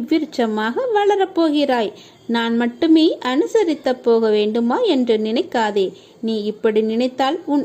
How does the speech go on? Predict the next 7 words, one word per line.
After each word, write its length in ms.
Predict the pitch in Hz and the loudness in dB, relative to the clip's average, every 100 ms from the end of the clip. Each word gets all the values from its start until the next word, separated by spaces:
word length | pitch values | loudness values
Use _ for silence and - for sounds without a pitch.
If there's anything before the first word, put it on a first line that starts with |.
| - | -2
எதிரில் 500 | 240 339 403 311 254 | -2 2 2 2 2
இருப்பவர்கள் 600 | 240 226 233 226 220 208 - | 0 0 0 2 0 -2 0
என்ன 280 | 208 220 392 | 0 2 2
நினைக்கக்கூடும்? 800 | 330 285 262 262 262 254 247 277 - - - 214 | 4 2 0 -2 2 2 2 -2 -6 -16 -6 -2
இப்படியே 540 | 208 220 220 226 311 | 0 2 2 2 0
போய்க்கொண்டு 580 | 392 320 320 320 302 302 | 0 0 0 0 2 2
இருந்தால் 520 | 294 320 311 320 330 | 2 4 4 4 0